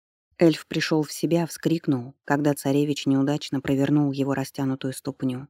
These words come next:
и затих. Больше он никак не реагировал на действия Хефера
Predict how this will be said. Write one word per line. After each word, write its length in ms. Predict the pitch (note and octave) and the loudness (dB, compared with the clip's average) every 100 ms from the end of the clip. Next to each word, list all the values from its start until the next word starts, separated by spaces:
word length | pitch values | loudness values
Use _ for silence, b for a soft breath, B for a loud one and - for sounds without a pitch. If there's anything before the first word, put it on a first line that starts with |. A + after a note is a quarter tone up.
| _ | _
и 140 | C#3+ | -4
затих. 520 | C#3 C3 - C3+ - _ _ _ _ | -4 -6 -8 -18 -20 _ _ _ _
Больше 360 | E3+ D#3 - | 2 2 2
он 120 | C#3+ C#3 | 4 4
никак 320 | C#3+ D3+ - | 4 -2 0
не 120 | C3 | 0
реагировал 560 | C3 C3 C#3+ C#3 C3+ C3 | 0 0 0 0 -2 -2
на 160 | C3 | 0
действия 420 | C3 C3+ - C#3+ | -2 -6 -4 -6
Хефера 560 | C3 D3 - D3 D3 | -4 -8 -4 -4 -4